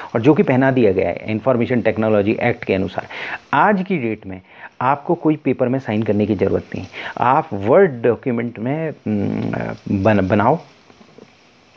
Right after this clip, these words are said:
उसको दूसरे आदमी को भेजो, एक बार वो vet हो जाए तो उसको, उस document को, अम, जो electronic document है, electronic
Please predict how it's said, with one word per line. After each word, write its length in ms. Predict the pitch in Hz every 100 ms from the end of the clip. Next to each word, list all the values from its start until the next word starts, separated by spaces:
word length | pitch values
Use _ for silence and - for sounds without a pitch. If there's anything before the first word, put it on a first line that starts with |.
| - 147
उसको 220 | 143 160
दूसरे 300 | 123 131 127
आदमी 300 | 110 104 123
को 100 | 123
भेजो, 260 | 113 120
एक 200 | 156 127
बार 120 | 127 143
वो 140 | 127
vet 260 | 98 151 127
हो 80 |
जाए 240 | 120 147 180 - - -
तो 120 | 170 -
उसको, 460 | 139 - 185 185 156 - -
उस 240 | - 156 156
document 500 | 151 143 143 131 120
को, 360 | - 131 180
अम, 520 | 156 - 107 104 104 104
जो 220 | 104 123
electronic 600 | - 135 - 156 160 131
document 460 | 107 117 98 95
है, 80 | 101 -
electronic 600 | 107 107 127 120 123